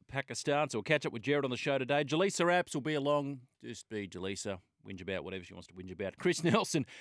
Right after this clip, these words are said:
S E N track analyst. He joins us every Friday to try and tip us some Christmas winners in both Randwick and Eagle Farm. John Anderson from Code Sports. Uh, this is an interesting article today.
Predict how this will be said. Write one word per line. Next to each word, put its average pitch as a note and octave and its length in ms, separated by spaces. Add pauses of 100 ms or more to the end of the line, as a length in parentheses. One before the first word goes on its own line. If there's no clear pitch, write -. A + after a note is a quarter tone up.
(160)
S F3 200
E E3 60
N D3 80
track E3+ 300
analyst. F3 360
He C3 80
joins C#3 280
us A2 120
every B2+ 200
Friday D3+ 420
to A2+ 100
try C#3+ 220
and C3 100 (100)
tip - 180
us C3+ 120
some B2 180
Christmas - 400
winners D3+ 320 (420)
in A#2+ 140
both B2 220
Randwick B2+ 420 (160)
and A2+ 160
Eagle A#2+ 240
Farm. C3 320
John G3 200
Anderson A3 380
from C3+ 200
Code D3+ 320
Sports. C3+ 420
Uh, A#2 180
this - 220
is C#3+ 80
an A#2 80
interesting G2+ 340
article E2 340
today. C2 320